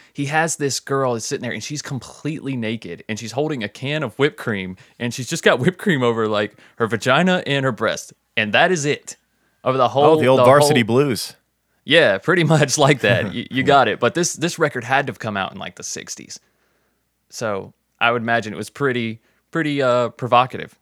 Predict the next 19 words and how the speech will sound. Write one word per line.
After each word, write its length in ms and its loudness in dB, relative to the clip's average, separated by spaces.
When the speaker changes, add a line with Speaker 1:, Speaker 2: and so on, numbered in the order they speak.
Speaker 1:
pretty 180 -6
Speaker 2:
I, 40 -6
I 20 -10
Speaker 1:
risque 240 0
Speaker 2:
mean, 120 2
that's 200 2
Speaker 1:
for 80 2
Speaker 2:
a, 20 2
Speaker 1:
the 60 -2
Speaker 2:
that's 160 2
a 40 -2
Speaker 1:
time. 40 -2
Speaker 2:
sexy, 680 -2
uh, 240 -8
instrument, 500 -10
you 80 -10
know, 200 -8
the 120 -18
tuba. 340 -10